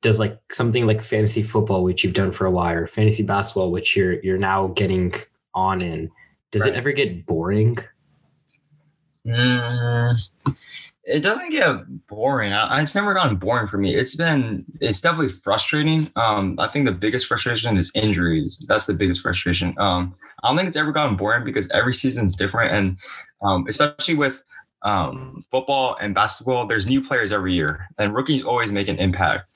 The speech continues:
Speaker 2: right? So you're always watching over rookies, seeing what rookies can do. And there's always, like, the fresh, freshness of new players that kind of makes it more fun. And like I said, in the N B A and the N F L, teams can switch, switch teams often. And so that's kind of, I kind of, like, the sport just makes it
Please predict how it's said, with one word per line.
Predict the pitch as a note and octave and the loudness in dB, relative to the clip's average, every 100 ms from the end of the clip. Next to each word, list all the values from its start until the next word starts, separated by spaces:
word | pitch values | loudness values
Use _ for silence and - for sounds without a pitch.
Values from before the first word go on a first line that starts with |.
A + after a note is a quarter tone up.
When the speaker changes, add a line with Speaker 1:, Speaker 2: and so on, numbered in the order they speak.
| - _ | -20 _
Speaker 2:
right? | G2+ G2 | 0 2
So | G2+ | 0
you're | G#2+ | 0
always | A#2+ C3+ | 0 0
watching | A#2 A2+ - G#2+ E2+ - | -2 -4 -2 -4 -4 -4
over | A2 G2+ | -2 0
rookies, | F#2+ G2+ G#2 G2 | 0 0 0 0
seeing | - G2+ G2+ | 0 -2 0
what | F#2 | 0
rookies | F#2+ F#2 F#2 | 0 -2 -4
can | G#2+ | -2
do. | F#2+ | 0
And | F#2+ | 0
there's | G#2 G2+ | 0 0
always, | B2+ A#2+ | -2 0
like, | G#2+ G2+ - - - - | 0 -2 -8 -16 -18 -4
the | G#2 | -4
fresh, | - G#2 G#2 - - - _ - | 0 0 2 0 -4 -10 _ -2
freshness | G#2 G2+ A#2 G#2 - | 0 2 2 2 0
of | G2 F2+ F2+ | 0 0 0
new | G#2 | 0
players | G#2 - F#2+ G#2+ A#2 A2+ _ - | -2 -2 0 2 0 -6 _ -6
that | G2+ | -2
kind | A2+ | 0
of | G#2+ | 0
makes | G#2 G2 | 0 0
it | G2+ | -2
more | G2 | -2
fun. | G2+ G2 | 0 0
And | G#2+ G#2 F#2+ - - - - | 0 0 -2 -4 -6 -6 -2
like | A#2 | 0
I | |
said, | A#2 A2 | 2 0
in | G#2+ | 0
the | G#2 | 0
N | A#2+ | 2
B | B2 | 2
A | A#2 | 2
and | A#2 | 0
the | G#2+ | 0
N | G#2+ | 0
F | G#2 | 0
L, | F#2+ | 0
teams | G2+ - A#2 A2 | 0 0 0 0
can | A#2 | 0
switch, | - A2+ - - - | 0 0 0 -4 -12
switch | - A2+ G#2+ | -6 -2 -2
teams | - G#2+ F#2+ - | 0 0 -2 -2
often. | F2+ F#2+ A#2 A#2 - - A#2 - - - - | 0 0 0 -4 -2 0 0 -2 -10 -16 -6
And | G#2 G2 | -2 0
so | G#2 G2 F2 | 2 0 2
that's | A#2 - | -2 0
kind | C3+ A2+ F#2 | 0 0 -2
of, | E2+ - | -6 -6
I | A#2+ | -2
kind | D#3 D3 | 0 0
of, | |
like, | A#2+ | 0
the | - | -2
sport | - - D3+ D#3 | -4 0 0 0
just | A#2 - | -2 -2
makes | A2 A#2+ - | 0 0 0
it | G#2 E2+ | 0 -2